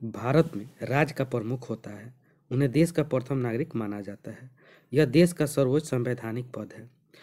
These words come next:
भारतीय संविधान के अनुच्छेद बावन में कहा गया है कि भारत का एक राष्ट्रपति होगा और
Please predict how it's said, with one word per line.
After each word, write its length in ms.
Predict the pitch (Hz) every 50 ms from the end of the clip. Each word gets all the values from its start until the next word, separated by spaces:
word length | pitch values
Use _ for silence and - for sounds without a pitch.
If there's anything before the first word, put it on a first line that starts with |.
| - - - _ _ -
भारतीय 300 | 117 135 139 - 185 185
संविधान 540 | 180 - 165 156 147 143 127 135 147 151
के 120 | 156 - 147
अनुच्छेद 300 | 143 139 127 - 147 147
बावन 280 | 123 113 120 127 139
में 140 | 139 131 127
कहा 240 | 123 - 113 117 131
गया 240 | 123 117 120 123 120
है 180 | 107 117 107
कि 240 | 104 - - 117 143 - - _ _ _ _ _ _ _ -
भारत 400 | 98 - 113 131 143 170 180 175 -
का 60 | 147
एक 280 | - 135 143 143 -
राष्ट्रपति 520 | 131 127 131 127 - - 131 123 127 - 117
होगा 400 | 107 110 107 98 117 127 127 _
और 300 | - 147 131 135 135 -